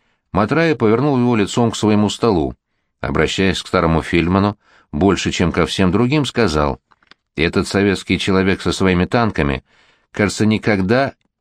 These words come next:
и никуда не опаздывал. Советские люди вообще всегда приходят вовремя, всюду, где нужна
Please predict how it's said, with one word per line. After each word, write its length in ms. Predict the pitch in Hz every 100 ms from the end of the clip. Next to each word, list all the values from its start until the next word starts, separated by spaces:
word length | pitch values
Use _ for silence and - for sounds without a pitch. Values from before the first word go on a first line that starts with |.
| _
и 80 | 104
никуда 420 | 113 110 101 120
не 120 | 123
опаздывал. 720 | 127 127 143 82 - 73 64 _ _ _ _ _ _
Советские 560 | - 98 131 156 - 175
люди 220 | 190 117
вообще 360 | 110 139 - 185
всегда 400 | - 101 107 110
приходят 540 | 117 113 135 123 -
вовремя, 560 | 135 120 78 69 65 - _ _ _
всюду, 600 | - - 110 123 85 65 - _ _ -
где 200 | 71 101
нужна 440 | 98 98 107 107